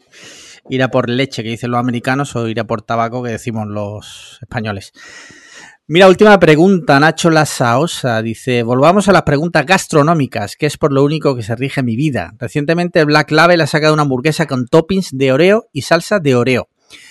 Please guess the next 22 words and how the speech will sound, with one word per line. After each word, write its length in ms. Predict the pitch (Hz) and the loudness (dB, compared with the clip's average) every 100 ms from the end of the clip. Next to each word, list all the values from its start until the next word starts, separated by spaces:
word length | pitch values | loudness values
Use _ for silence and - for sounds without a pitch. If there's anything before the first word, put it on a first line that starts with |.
| _ _ | _ _
¿Qué 100 | 180 | 4
opináis 360 | 185 202 202 202 | 6 6 6 6
de 100 | 156 | 4
ponerle 380 | 147 160 165 143 | 2 2 2 2
galletas 500 | 139 147 143 135 - | 2 0 0 -4 -4
Oreo 380 | 139 139 135 - | 0 4 2 2
o 100 | 135 | 0
Lotus 320 | 127 131 - | 2 0 -4
a 40 | 123 | -4
las 140 | 110 | -6
hamburguesas? 580 | 117 104 117 151 180 - | -8 -8 -8 -6 -8 -6
¿Qué 140 | - | -2
es 140 | 180 185 | 0 0
lo 100 | 170 | 0
más 220 | 170 165 | 0 -2
infame 560 | 139 123 - 160 139 | -2 -4 2 2 2
que 80 | 123 | 0
habéis 200 | 123 127 | -2 -2
comido 380 | - 123 123 117 | -4 -2 0 -2
de 80 | 117 | -4
ese 160 | - | -6
estilo? 400 | 110 - 135 185 | -12 -10 -6 -6